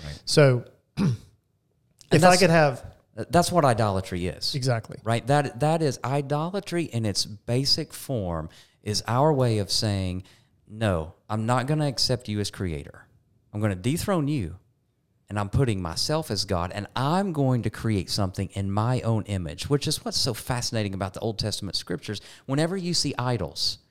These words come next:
Speaker 1: you know, we always kind of make fun. I mean, maybe not. Maybe we don't make fun, but we,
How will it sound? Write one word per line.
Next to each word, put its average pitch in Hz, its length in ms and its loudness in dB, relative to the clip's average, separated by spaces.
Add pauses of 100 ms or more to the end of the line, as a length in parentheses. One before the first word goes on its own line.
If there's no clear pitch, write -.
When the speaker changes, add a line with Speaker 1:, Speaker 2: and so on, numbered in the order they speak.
(240)
Speaker 1:
you 131 60 -4
know, 143 80 4
we 170 140 4
always 160 200 0
kind 107 220 -2
of 92 60 -2
make 85 220 -4
fun. 85 420 -2 (480)
I 98 80 -6
mean, 90 280 -6
maybe 98 240 -4
not. 73 240 -12
Maybe 127 240 -2
we 127 120 -2
don't 104 120 -4
make 92 160 -10
fun, 90 300 -6
but 90 160 -6
we, 117 200 -4